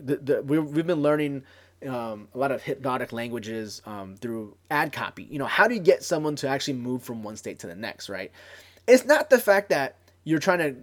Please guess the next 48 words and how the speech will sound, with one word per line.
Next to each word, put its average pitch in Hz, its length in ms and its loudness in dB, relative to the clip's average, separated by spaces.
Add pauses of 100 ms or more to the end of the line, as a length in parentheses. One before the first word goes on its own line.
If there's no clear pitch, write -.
trick - 280 4
someone 143 280 -2
to 117 80 -10
doing 131 300 -2
something 110 280 -6
that 104 120 -8
they 107 60 -8
wouldn't 104 280 -10
do, 214 300 4 (420)
but 156 120 0
here's 349 240 6
the 202 60 6
deal. 165 380 4 (920)
If 165 160 0
you're 247 80 2
selling 247 320 6
Cokes, - 640 4
you're 165 140 2
selling 196 320 2
purses, 107 720 10 (260)
if 139 160 -10
you're 151 80 -2
not 208 200 2
using 160 440 -6 (120)
the 135 100 -4
right 123 400 0
words, 135 420 4
the 120 80 -2
right 117 240 0
triggers, 131 580 -2
the 117 120 -2
right 113 320 0
things 127 360 -4
that 107 140 -2
help 101 220 -2
people 131 280 -2
move 110 280 -6
from 101 180 -12
point 117 260 -8
A 110 140 -6
to 104 80 -6
point 104 260 -10
B, 135 180 -2
you're 214 100 0
not 240 200 4
gonna 226 120 2
make 208 160 2
money. 180 300 0